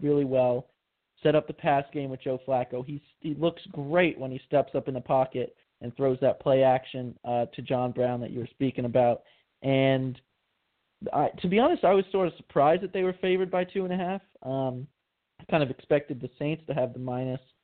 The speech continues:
money, but, um, either way, I'm, I would li-, I would favor the Ravens as well. I think them being at home, they've been very good at home. They might even be undefeated there. Um,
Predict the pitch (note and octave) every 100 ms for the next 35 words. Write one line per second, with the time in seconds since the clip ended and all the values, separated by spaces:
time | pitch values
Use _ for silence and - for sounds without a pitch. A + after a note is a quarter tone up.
0 | _ _ _ - C3 C3 B2 - C#3 B2
1 | B2+ B2 A#2+ A#2 - _ _ - F3+ F#3
2 | D#3 D3 C#3+ C3 C3+ C3 A#2+ _ - C#3
3 | C3+ C3+ B2+ B2+ C3 C3 B2 - C3 B2+
4 | A#2 B2 B2+ A#2 A2 A2 A#2 A#2 A2+ A2+
5 | - C#3 C#3+ B2+ C#3 C3+ C3+ C3 B2 C#3
6 | B2+ B2 C#3 _ _ _ _ _ C3 C3+
7 | C#3 B2+ C#3+ D3 C#3 C3+ A2+ C#3+ B2 B2
8 | C3 C#3+ D3 C3 B2 B2 A#2+ - - C3
9 | A#2 A2+ A#2 A2+ B2 _ _ _ _ A2
10 | A2+ A2+ A2+ A2+